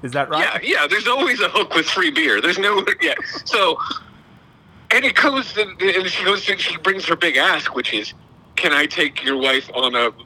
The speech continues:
Speaker 2: vacation and take the kids?" <laughs> And I'm like, "You didn't need to ply me with beer, but yes." <laughs> It's gonna,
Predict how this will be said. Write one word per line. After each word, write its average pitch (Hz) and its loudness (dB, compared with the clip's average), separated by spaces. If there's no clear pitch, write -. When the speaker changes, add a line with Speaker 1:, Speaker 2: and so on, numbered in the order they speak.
Speaker 2:
vacation 123 0
and 123 0
take 143 0
the - 2
kids?" - -2
<laughs> 311 2
And 175 4
I'm 185 2
like, 190 2
"You 196 2
didn't 302 2
need 330 2
to 277 -2
ply 254 2
me 247 0
with 208 -2
beer, 233 2
but 175 0
yes." 233 0
<laughs> - -2
It's - -2
gonna, 247 2